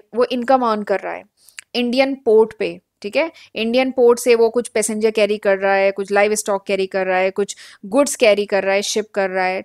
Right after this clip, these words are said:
ठीक है, और वो इंडियन पोर्ट से कुछ अर्न कर रहा है, ठीक है,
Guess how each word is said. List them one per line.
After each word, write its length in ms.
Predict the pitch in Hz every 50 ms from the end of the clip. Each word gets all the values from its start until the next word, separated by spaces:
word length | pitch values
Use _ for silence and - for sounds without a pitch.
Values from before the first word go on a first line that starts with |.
| _ -
ठीक 140 | 269 269
है, 120 | 403 427 427 - - - - - -
और 140 | - 247 247
वो 220 | 233 220 269 285 302
इंडियन 400 | - 262 247 240 254 277 277 262
पोर्ट 280 | - 262 240 240 233
से 140 | - - 262
कुछ 200 | 254 269 269 - - -
अर्न 240 | 247 262 277 269 269
कर 200 | 240 247 214 202
रहा 140 | 196 185
है, 180 | 175 175 180 - _ _ -
ठीक 120 | 277 269
है, 120 | 370 403